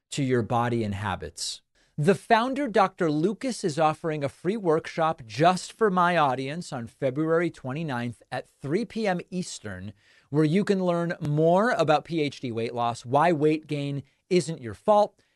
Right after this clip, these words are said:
evidence-based approaches you can implement on your own right away to improve your health.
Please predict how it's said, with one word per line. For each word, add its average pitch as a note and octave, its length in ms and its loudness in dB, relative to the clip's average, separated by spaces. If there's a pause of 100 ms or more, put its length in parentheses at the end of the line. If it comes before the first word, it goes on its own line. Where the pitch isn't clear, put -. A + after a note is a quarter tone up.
(180)
evidence-based F#3+ 800 2
approaches D#3 640 -4
you B2 80 -6
can A#2+ 160 -8
implement B2+ 540 -8
on A2 200 -6
your G2+ 180 -8
own D#3 380 -4
right B2+ 380 2
away C#3 340 4
to C3+ 160 -8
improve B2+ 340 -8
your E3 140 -4
health. A#2 320 -6